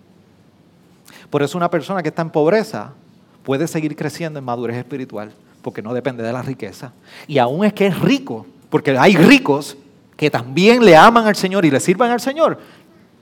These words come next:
no dependen de lo que tienen, ni del brillo que les rodea, porque sus vidas están ancladas en Cristo.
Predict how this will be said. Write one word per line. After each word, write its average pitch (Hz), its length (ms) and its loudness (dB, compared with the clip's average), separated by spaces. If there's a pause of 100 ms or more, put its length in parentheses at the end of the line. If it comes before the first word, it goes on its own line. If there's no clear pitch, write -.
(180)
no 131 180 -4
dependen 170 400 0
de 147 80 0
lo 139 80 2
que 131 120 -6
tienen, 135 440 -6 (1600)
ni 139 140 -8
del 123 180 2
brillo 175 340 2
que 185 80 -6
les 165 140 -2
rodea, 160 480 -2 (440)
porque 123 220 -10
sus 113 160 -16
vidas 127 160 -8
están 127 160 -14
ancladas 110 300 -12
en 107 60 -18
Cristo. - 320 -20